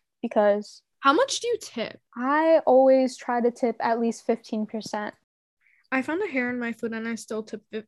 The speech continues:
Speaker 2: uh, twenty percent.
Speaker 1: Exactly. Exactly.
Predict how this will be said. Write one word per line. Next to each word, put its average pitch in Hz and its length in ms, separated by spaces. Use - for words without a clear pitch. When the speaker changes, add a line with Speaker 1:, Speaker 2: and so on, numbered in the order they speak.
Speaker 2:
uh, 208 220
twenty 208 300
percent. 202 580
Speaker 1:
Exactly. 247 880
Exactly. 233 760